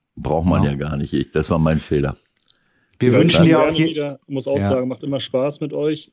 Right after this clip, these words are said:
Speaker 3: ähm, wenn ich die Zeit finde. So
Speaker 2: Genau.
Speaker 3: wie, so wie
Speaker 2: Also
Speaker 3: das heute. Und,
Speaker 2: Ja.
Speaker 3: äh,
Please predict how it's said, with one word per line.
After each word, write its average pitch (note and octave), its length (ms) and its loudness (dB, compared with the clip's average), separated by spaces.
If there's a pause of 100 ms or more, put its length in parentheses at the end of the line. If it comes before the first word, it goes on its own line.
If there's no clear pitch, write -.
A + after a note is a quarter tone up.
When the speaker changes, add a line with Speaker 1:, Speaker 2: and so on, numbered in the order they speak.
Speaker 3:
ähm, A#2+ 580 -4 (500)
wenn A#2 140 2
ich A2+ 100 -2
die G2+ 100 -4
Zeit G#2+ 280 0
finde. D3+ 460 0 (260)
So - 100 -4
Speaker 2:
Genau. F2+ 300 2
Speaker 3:
wie, - 140 -10
so G#2+ 180 -4
wie A2+ 40 2
Speaker 2:
Also G#2 180 4
Speaker 3:
das G#2 80 -4
heute. B2+ 380 0
Und, G#2+ 360 -4
Speaker 2:
Ja. E2 280 -2
Speaker 3:
äh, G2+ 200 -4